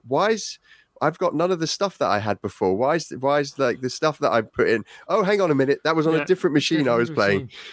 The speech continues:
Speaker 2: I,
Speaker 1: Yeah,
Speaker 2: I
Speaker 1: yeah,
Speaker 2: find
Speaker 1: so
Speaker 2: the screen start, the, the, the borders and everything starts to melt away. You've done a really good job of that, of the colouring. Uh, I don't sort of
Speaker 1: Mm.
Speaker 2: feedback to your team, but the,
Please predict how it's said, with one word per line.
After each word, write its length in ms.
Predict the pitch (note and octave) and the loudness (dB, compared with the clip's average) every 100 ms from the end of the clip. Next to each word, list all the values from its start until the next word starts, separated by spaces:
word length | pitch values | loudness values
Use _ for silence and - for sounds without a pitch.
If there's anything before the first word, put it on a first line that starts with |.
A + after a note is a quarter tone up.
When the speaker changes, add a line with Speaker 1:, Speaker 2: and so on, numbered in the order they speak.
| - _ - | -20 _ -4
Speaker 2:
I, 60 | C3 | 0
Speaker 1:
Yeah, 120 | A#2+ | 2
Speaker 2:
I 80 | A#2+ | 2
Speaker 1:
yeah, 140 | A2+ | 2
Speaker 2:
find 320 | G3 A#3+ G#2 G#2+ | 2 0 0 0
Speaker 1:
so 0 | |
Speaker 2:
the 140 | G3+ | -2
screen 540 | - - F#3+ G3 G3 F3+ | -2 -8 0 2 2 -2
start, 380 | - D3+ - | 0 0 0
the, 120 | D3 D3 | -4 -6
the, 140 | C#3 - | -6 -8
the 60 | |
borders 540 | C3 F3+ F#3 D3 A#2 B2 | -2 0 2 2 -2 -2
and 80 | C3 | -4
everything 360 | C3 - A#2+ | -4 -8 -10
starts 240 | - B2 - | -8 -10 -8
to 80 | A2+ | -6
melt 360 | A2 A2+ - | -4 -4 -6
away. 440 | G#2 F#2 F#2 D#3+ E3+ _ _ _ _ _ _ - | -6 -6 -6 -8 -14 _ _ _ _ _ _ -10
You've 100 | C3+ | 0
done 100 | F3+ | 2
a 40 | |
really 160 | G#3 G#3+ | 4 4
good 140 | F3+ | 4
job 180 | F3+ D#3+ | 2 2
of 120 | A2+ | 0
that, 240 | G2 F#2+ - | -2 -2 -2
of 80 | A2+ | -10
the 60 | |
colouring. 540 | - C3+ A2 F2+ E2 - _ _ - | -2 0 0 -4 -10 -18 _ _ -10
Uh, 120 | A2+ | -8
I 20 | |
don't 200 | A#2 - | -8 -10
sort 200 | - B2 | -10 -2
of 60 | G#2+ | 0
Speaker 1:
Mm. 220 | G2 F2+ | 0 -2
Speaker 2:
feedback 380 | A#2+ A#2 A#2 - | -4 -2 -2 -4
to 120 | A2+ | -6
your 100 | G#2 | -6
team, 300 | - A#2+ F#2+ | -4 -4 -4
but 180 | F2 - | -10 -6
the, 200 | A2+ | -4